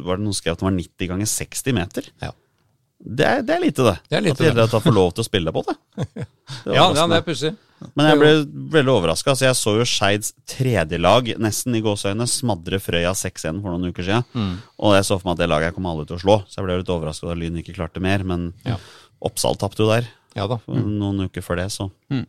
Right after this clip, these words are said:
Speaker 2: Men tilbake til dette Skeid-laget da, de spilte vel bare tre tre, det endte nå mot Os?
Speaker 1: Tre tre mot Os, det var jo flere hundre tilskuere på tribunen og,
Speaker 2: Ja.
Speaker 1: og god stemning, og igjen så sender vi da et lag som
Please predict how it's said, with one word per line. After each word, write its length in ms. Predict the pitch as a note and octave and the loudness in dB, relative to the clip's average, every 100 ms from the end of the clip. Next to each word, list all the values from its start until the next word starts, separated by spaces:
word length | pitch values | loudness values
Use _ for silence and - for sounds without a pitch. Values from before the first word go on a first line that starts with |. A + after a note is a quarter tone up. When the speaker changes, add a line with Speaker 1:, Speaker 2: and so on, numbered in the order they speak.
| - | 2
Speaker 2:
Men 100 | D3+ | 4
tilbake 240 | D#3 D3 | 6 4
til 80 | D3 | 4
dette 100 | B2 A#2+ | 2 4
Skeid-laget 340 | B2+ C3 D#3 | 4 6 4
da, 80 | D#3+ | 2
de 100 | C3+ | 2
spilte 220 | D3 A#2+ | -2 -2
vel 140 | B2+ B2+ | -2 0
bare 200 | A#2 A#2 | 0 0
tre 240 | - A2 G#2+ | 0 0 0
tre, 200 | A2+ B2+ | 2 0
det 100 | C#3+ | 0
endte 180 | C3+ B2 | -2 -2
nå 140 | C3+ C3+ | -2 -2
mot 160 | B2+ | -2
Os? 240 | C#3+ D#3+ - | -4 -6 -4
Speaker 1:
Tre 180 | C3+ D3 | 0 2
tre 140 | C3+ | 2
mot 160 | C3+ C3+ | 2 2
Os, 200 | D3+ F3+ | 2 2
det 100 | D3+ | 2
var 120 | C#3 | 2
jo 40 | C3 | 4
flere 180 | B2 B2+ | 2 4
hundre 240 | A#2 G#2+ | 2 0
tilskuere 400 | A2+ F#2+ - G2 | 0 -2 -2 -4
på 80 | G2 | -2
tribunen 380 | G#2 G2 F#2 A2+ | -2 0 0 0
og, 200 | G#2+ G#2 | 2 2
Speaker 2:
Ja. 120 | G#2 G2+ - | 0 -2 -8
Speaker 1:
og 140 | A2+ G#2 | -8 -4
god 120 | G2 | -4
stemning, 420 | - G2 A#2+ F#3 | 0 0 2 0
og 120 | D#3 | 2
igjen 180 | D3+ C3+ | 2 2
så 120 | D#3 D#3+ | 0 -2
sender 320 | - D3 F#2+ | -2 -2 0
vi 80 | G3 | 0
da 120 | C#3 | 0
et 100 | B2+ | 0
lag 360 | F#2 D#2+ G2 G#2+ | 0 2 2 0
som 420 | A2+ G#2+ G2+ | -4 -4 -6